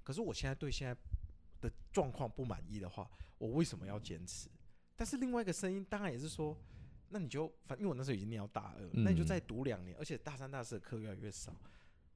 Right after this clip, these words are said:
Speaker 1: 可是我毅然决然，我就觉得说，好，那我，我不要，我要，我要重读。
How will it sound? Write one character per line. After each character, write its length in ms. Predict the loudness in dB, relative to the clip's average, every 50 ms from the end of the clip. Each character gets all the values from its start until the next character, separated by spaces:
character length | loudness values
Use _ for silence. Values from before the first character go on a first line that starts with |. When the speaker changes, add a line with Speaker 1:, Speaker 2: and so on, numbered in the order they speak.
| -20 -14 -6
Speaker 1:
可 80 | 0 2
是 60 | 2
我 100 | 2 2
毅 120 | 2 2
然 140 | 2 2 2
决 120 | 2 0 -2
然， 100 | -4 -4
我 80 | -4
就 160 | -6 -6 -6 -8 -10 -12 -12
觉 160 | -8 -6 -6
得 80 | -6
说， 240 | -6 -6 -8 -8 -8 -10
好， 220 | -10 -10 -10 -8 -8
那 100 | -8 -6
我， 240 | -6 -6 -8 -10 -12 -16 -20 -20 -20 -20 -20 -20 -18 -14 -14
我 80 | -10
不 80 | -6 -4
要， 140 | -4 -4 -4
我 140 | -6 -8
要， 120 | -10 -10 -12 -10
我 100 | -6 -4
要 80 | -4 -2
重 240 | -2 -4 -6 -8 -8
读。 120 | -10 -12